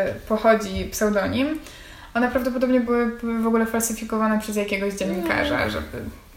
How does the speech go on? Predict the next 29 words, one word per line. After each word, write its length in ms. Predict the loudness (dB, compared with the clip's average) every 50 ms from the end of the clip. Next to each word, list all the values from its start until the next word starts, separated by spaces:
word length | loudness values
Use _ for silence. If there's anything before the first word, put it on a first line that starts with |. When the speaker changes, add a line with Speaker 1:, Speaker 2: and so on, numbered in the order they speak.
| -18 -14
Speaker 1:
żeby 120 | -10 -10 -8
Speaker 2:
Wzbudzić 420 | -4 -2 0 0 2 0 0 0
zainteresowanie 1040 | -2 -2 -2 -2 -2 0 0 2 2 2 0 0 0 0 -2 -2 -2 -2 -2 -4 -2
Speaker 1:
tak, 100 | -2 -4
Speaker 2:
i 40 |
podtrzymywać. 840 | -4 -2 -4 -4 -4 -4 -8 -8 -6 -4 -2 -2 0 0 0 0 0 0
Speaker 1:
sensację 800 | 2 0 0 0 0 0 -2 -2 -2 -4 -6 -4 -4 -4 -4 -4
tam 380 | -6 -6 -4 -2 -2 -2 -2 -2 -6 -8 -16 -18 -18 -20 -20 -20 -20 -20 -20 -20 -16 -14 -12 -10 -10
stworzyć. 540 | -10 -10 -4 0 2 2 2 2 0 0 -2 -4 -12 -16 -18 -18 -18 -18 -16 -16 -16 -18 -18 -16 -12 -12 -12 -12 -14 -18 -20 -20 -20 -20 -20 -20 -20 -20 -20 -20 -20 -20 -20 -20 -20 -20 -20 -20 -10 -2 2
E, 420 | 4 6 6 6 6 6 6 4
no 240 | 4 6 6 6 6
i 400 | 6 4 4 4 2 2 2 4
ja, 300 | 4 6 6 6 4 2
ja, 200 | 2 4 4 2 2 0
ja 160 | 0 2 2
bym 220 | 2 2 2 2 0
nie 80 | 0
wierzyła. 380 | -2 -4 -4 -4 -4 -4 -2 0 2 4 4 2
<laughs> 220 | 2 2 2 2 2
Ja 80 | 2
bym 180 | 0 -2 -4 -6
nie 80 | -6 -4
wierzyła 380 | -4 -4 -4 -4 -4 -4 -4
listom 320 | -4 -6 -6 -6 -6 -6 -6
od 80 | -6 -4
Kuby 240 | -4 -4 -4 -2
Rozpruwacza 560 | -2 -2 -2 -2 -4 -4 -2 -2 -2 -2 -2 -2
za 120 | -2 -2
bardzo. 360 | -2 -2 -2 -4 -6 -6 -8